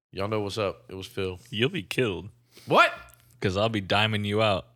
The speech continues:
Speaker 2: like
Speaker 1: Like,
Speaker 2: you were my partner the whole fucking
Speaker 1: <laughs> I'll be
Speaker 2: time.
Speaker 1: like, "Man, I don't even know what the fuck's going on."
Speaker 2: Goddamn government agent's gonna take you out.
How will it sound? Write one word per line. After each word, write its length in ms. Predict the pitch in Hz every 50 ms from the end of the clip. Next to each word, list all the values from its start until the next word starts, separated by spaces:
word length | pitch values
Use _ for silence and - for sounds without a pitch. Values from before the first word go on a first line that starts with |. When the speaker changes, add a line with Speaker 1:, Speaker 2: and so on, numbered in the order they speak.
| _ - _ _ _ -
Speaker 2:
like 160 | 160 151 -
Speaker 1:
Like, 40 | -
Speaker 2:
you 80 | 110 107
were 80 | 104
my 140 | 98 95 92 95
partner 320 | - 113 110 104 95 95
the 120 | 90 92
whole 120 | 101 104 98
fucking 300 | - - 113 - 147 143
Speaker 1:
<laughs> 40 | 139
I'll 40 | - -
be 60 | -
Speaker 2:
time. 200 | 254 - - 294
Speaker 1:
like, 140 | 269 269 302
"Man, 100 | 359 359
I 80 | 359 381 392
don't 60 | 392
even 100 | 330 277
know 60 | 285 311
what 80 | 294 294
the 60 | 294
fuck's 180 | 302 277 277
going 240 | 277 294 302 320 320
on." 320 | 330 302 233 160 127 104 101
Speaker 2:
Goddamn 380 | 101 101 92 92 95 92 92
government 500 | 90 - 104 107 107 104 98 98 95 101
agent's 300 | 107 110 98 98 92 -
gonna 140 | - 95 90
take 280 | - - 104 98 92 95
you 160 | 95 98 107
out. 220 | 117 98 87 -